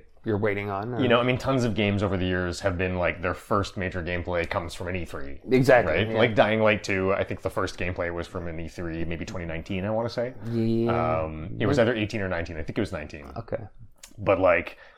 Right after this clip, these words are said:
Speaker 2: you know, wasn't Cyberpunk, the Cyberpunk
Speaker 1: Anthem.
Speaker 2: reveal, didn't that, just the initial cinematic trailer with the Mantis Arms chick, didn't that
Speaker 1: Yeah,
Speaker 2: come from
Speaker 1: I'm
Speaker 2: an
Speaker 1: pretty
Speaker 2: E three,
Speaker 1: sure.
Speaker 2: I
Speaker 1: I'm
Speaker 2: think?
Speaker 1: pretty sure it did, actually, yeah. And,
Speaker 2: Um,
Speaker 1: uh, well, there was, yeah, there was a bunch.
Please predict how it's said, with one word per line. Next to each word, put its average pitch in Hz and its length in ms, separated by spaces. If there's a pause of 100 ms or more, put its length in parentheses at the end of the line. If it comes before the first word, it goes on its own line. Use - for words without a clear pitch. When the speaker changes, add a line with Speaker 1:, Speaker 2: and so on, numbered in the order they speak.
(400)
Speaker 2:
you 156 100
know, 131 80
wasn't 131 220
Cyberpunk, 110 680
the - 80
Cyberpunk 123 320
Speaker 1:
Anthem. 123 220
Speaker 2:
reveal, 117 560
didn't 113 320
that, 104 260
just - 240
the 127 200
initial 104 400
cinematic 95 480
trailer 107 360
with 98 140
the 90 60
Mantis 90 600
Arms 92 240
chick, - 360 (380)
didn't 107 200
that 123 120
Speaker 1:
Yeah, 151 240
Speaker 2:
come 160 100
from 165 80
Speaker 1:
I'm 160 100
Speaker 2:
an 160 60
Speaker 1:
pretty 175 140
Speaker 2:
E - 40
three, 175 80
Speaker 1:
sure. 175 240
Speaker 2:
I - 40
Speaker 1:
I'm - 60
Speaker 2:
think? 196 240
Speaker 1:
pretty 160 180
sure 143 200
it 131 100
did, 151 180
actually, 147 460
yeah. 139 240
And, 131 280
Speaker 2:
Um, 131 60
Speaker 1:
uh, 117 400
well, 131 140
there 151 240
was, 147 280
yeah, 156 160
there 113 120
was 139 100
a 135 40
bunch. 139 340